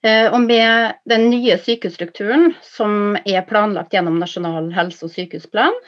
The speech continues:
så er det sånn at, eh, flere fødeavdelinger og flere fødetilbud vil bli lagt ned. Og det er jo ikke noe bare vi sier, det er fakta. Og med det så mener vi, i og med at det finnes forskning som sier at, eh, det du eventuelt får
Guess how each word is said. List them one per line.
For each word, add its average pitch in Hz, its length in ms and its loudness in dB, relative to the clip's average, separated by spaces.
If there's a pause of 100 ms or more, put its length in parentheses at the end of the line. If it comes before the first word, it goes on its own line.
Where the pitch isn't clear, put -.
så 311 240 -2
er 226 40 2
det 185 120 -6
sånn 175 240 -6
at, - 280 -8
eh, 185 560 -4
flere 175 400 -2
fødeavdelinger 175 920 -2
og 208 260 -2
flere 185 260 -2
fødetilbud 180 760 -8
vil 175 380 -6 (560)
bli 175 200 0
lagt - 280 -4
ned. 147 120 -2
Og 180 80 -2
det 196 60 2
er 180 60 2
jo 180 60 -8
ikke 196 100 -4
noe 180 160 -8
bare 180 200 -2
vi 165 160 -2
sier, 196 520 0
det 285 100 4 (160)
er 175 140 -4
fakta. - 500 -6 (1160)
Og 208 240 2
med 220 320 2
det 214 140 4 (100)
så 233 80 0
mener 226 360 0
vi, 170 180 -4 (100)
i 247 140 -2
og 226 80 0
med 185 80 2
at 185 100 -6
det 214 120 -10
finnes 208 360 -4
forskning 220 560 -2
som 233 160 -4
sier 214 320 0
at, 175 240 -8 (160)
eh, 185 400 0
det 180 460 -2
du 202 180 -2 (160)
eventuelt 202 480 -2
får 240 400 0